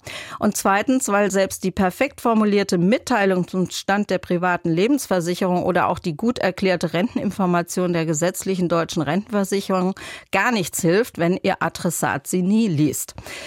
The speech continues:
und die Informationen auch nicht mal zusammenführt, welche Rente ihn insgesamt erwartet.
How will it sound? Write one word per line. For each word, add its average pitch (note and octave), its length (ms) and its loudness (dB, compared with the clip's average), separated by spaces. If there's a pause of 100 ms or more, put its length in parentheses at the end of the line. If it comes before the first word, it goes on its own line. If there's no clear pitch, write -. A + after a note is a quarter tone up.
(160)
und - 160 -2
die F3+ 80 0
Informationen E3+ 720 0
auch E3+ 160 -2
nicht E3+ 220 0
mal F3 180 0
zusammenführt, D3 1000 -2
welche D#3 320 -2
Rente C#3+ 260 -2
ihn F#3+ 220 -2
insgesamt D#3 600 -4
erwartet. D3+ 680 -4